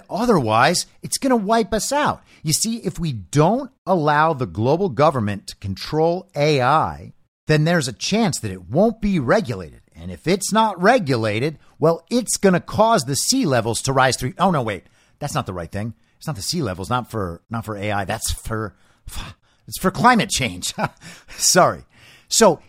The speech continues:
if we don't let the government control A I, what it's gonna do is kill everybody's grandma. Oh, <sighs> wait, that's pandemics. Sorry. What we need to do is vaccinate against,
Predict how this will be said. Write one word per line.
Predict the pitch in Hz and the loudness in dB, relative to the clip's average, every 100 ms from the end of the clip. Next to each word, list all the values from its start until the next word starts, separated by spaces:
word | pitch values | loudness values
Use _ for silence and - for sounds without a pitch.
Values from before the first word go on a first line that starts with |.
| - | 0
if | 196 151 | 0 2
we | 190 | 0
don't | 143 170 262 254 | 4 6 6 4
let | 220 220 | 0 0
the | 147 | -2
government | 107 147 180 135 117 107 - | 2 4 4 2 -2 -4 -8
control | - 147 123 - 185 175 156 | -4 -4 -4 0 2 2 2
A | 156 139 120 | 2 2 2
I, | 131 147 - 82 - - - | 2 0 -2 -16 -20 -20 -14
what | 110 139 277 | -2 2 2
it's | 262 - | 0 2
gonna | 175 135 | 2 2
do | 92 185 190 85 76 _ _ | 0 2 2 0 -8 _ _
is | 170 151 | -2 -2
kill | - - 247 247 | 0 2 2 2
everybody's | 190 196 202 185 180 147 | 0 0 2 4 4 2
grandma. | - 180 226 - _ _ - | 2 4 4 2 _ _ -2
Oh, | 190 196 _ _ _ _ - | 0 0 _ _ _ _ -16
<sighs> | - - - _ _ _ | -14 -14 -20 _ _ _
wait, | 107 82 - | -12 -8 0
that's | 127 - | 0 0
pandemics. | - 127 113 113 76 - - - _ | -2 -2 0 -4 -6 -10 -12 -14 _
Sorry. | - - 147 80 - _ _ _ - | -2 2 2 0 -10 _ _ _ -6
What | 143 | 2
we | 180 | 6
need | 190 | 6
to | 139 | 4
do | 180 | 2
is | 135 - _ _ - | 2 0 _ _ -14
vaccinate | 104 156 165 - 214 202 214 | 2 4 4 2 -2 0 -2
against, | 127 113 147 147 - | -4 0 0 0 -4